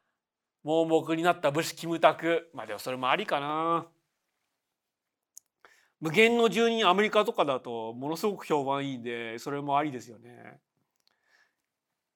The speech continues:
三池崇史にオファーがあるわけですよね、きっと。それもありだな。じゃあ、ここら辺から有料にしますか？あ、慎吾ちゃんでもいいっす。だから、あれですよ。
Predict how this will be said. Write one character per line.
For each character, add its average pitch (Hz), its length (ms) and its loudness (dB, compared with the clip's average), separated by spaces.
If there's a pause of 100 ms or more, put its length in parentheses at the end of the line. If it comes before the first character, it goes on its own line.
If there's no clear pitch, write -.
(560)
三 175 180 -4
池 190 180 2
崇 196 260 6
史 151 120 -4
に 151 60 -2
オ 156 80 2
フ 156 60 0
ァ 165 100 8
ー 143 40 4
が 135 60 -2
あ 127 40 -2
る 113 60 -8
わ 110 60 -12
け 113 80 -8
で 107 80 -10
す 120 60 -12
よ 135 80 -6
ね、 226 280 2 (120)
き - 80 -18
っ - 100 -20
と。 - 160 -8 (1400)
そ - 140 -20
れ 131 80 -20
も 101 140 -12
あ 113 60 -6
り 123 60 -16
だ 135 100 -18
な。 135 440 -20
じ - 80 4
ゃ 170 40 8
あ、 - 140 0 (500)
こ - 80 -20
こ - 140 -6
ら 160 80 2
辺 180 140 -2
か 185 100 8
ら 185 420 10 (640)
有 160 180 0
料 196 140 -2
に 202 80 -4
し 208 40 -6
ま 247 140 0
す 254 60 -12
か？ 240 280 10
あ、 170 60 8
慎 370 220 -4
吾 370 120 8
ち - 60 8
ゃ 269 80 12
ん 196 60 0
で 180 80 0
も 147 100 -4
い 131 40 -8
い - 20 -10
っ - 40 -16
す。 - 120 -20 (100)
だ 202 100 8
か 196 80 10
ら、 190 200 12
あ 131 60 4
れ 202 60 -6
で 294 100 0
す 254 80 -4
よ。 151 160 6